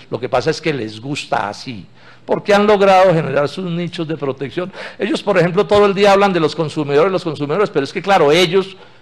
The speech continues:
esos privilegiados, no saben lo que es el desempleo. O sea, ellos son consumidores el ciento por ciento del tiempo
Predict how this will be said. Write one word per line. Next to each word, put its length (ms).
esos 260
privilegiados, 680
no 180
saben 360
lo 120
que 80
es 80
el 100
desempleo. 720
O 60
sea, 120
ellos 180
son 240
consumidores 1040
el 160
ciento 600
por 180
ciento 420
del 200
tiempo 520